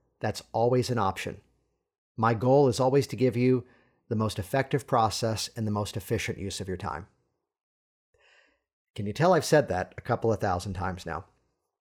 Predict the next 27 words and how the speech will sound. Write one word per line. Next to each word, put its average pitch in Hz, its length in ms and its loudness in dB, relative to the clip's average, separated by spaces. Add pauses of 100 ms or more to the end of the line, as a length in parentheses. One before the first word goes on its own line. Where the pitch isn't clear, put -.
(240)
What 117 280 2
that 147 180 2
specific 160 480 2
phrasing 127 520 4 (120)
telegraphs, 113 540 0
which - 100 -12
go 160 120 -2
back 156 220 -2
and 104 100 -4
listen 104 240 -6
to 90 60 -6
that 82 120 -6
again 87 200 -8
if 87 80 -16
you 95 80 -12
want, 87 200 -8 (340)
uh, 104 220 2 (420)
that 156 220 4
specific 156 460 2
phrasing 127 420 4
telegraphs 127 760 0 (680)
the 127 80 2
reality 127 600 6
that 110 440 2 (220)
over 120 200 2
the 127 120 4
years, 156 580 0